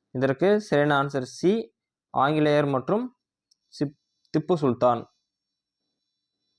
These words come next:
அடுத்த கொஸ்டின், மூன்றாம் ஆங்கிலேய மைசூர் போரின் போது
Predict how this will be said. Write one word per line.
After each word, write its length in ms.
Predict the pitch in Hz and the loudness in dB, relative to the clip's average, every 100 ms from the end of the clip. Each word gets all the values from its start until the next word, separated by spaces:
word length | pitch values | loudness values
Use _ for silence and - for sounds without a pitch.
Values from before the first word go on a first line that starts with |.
| _ _ _ _ _ _ _ _ _ _ _ _ _ | _ _ _ _ _ _ _ _ _ _ _ _ _
அடுத்த 280 | - 123 127 | -10 -8 -4
கொஸ்டின், 420 | 120 120 143 180 _ _ _ _ _ _ _ | -6 -6 -10 -10 _ _ _ _ _ _ _
மூன்றாம் 680 | - 151 180 175 180 202 - - | -4 0 2 4 2 0 -8 -4
ஆங்கிலேய 560 | 135 160 165 160 165 | -2 0 0 2 0
மைசூர் 420 | 143 147 147 170 | 0 -2 -2 -4
போரின் 360 | 156 147 143 127 | 0 0 2 2
போது 460 | 123 123 170 196 | 0 2 0 -2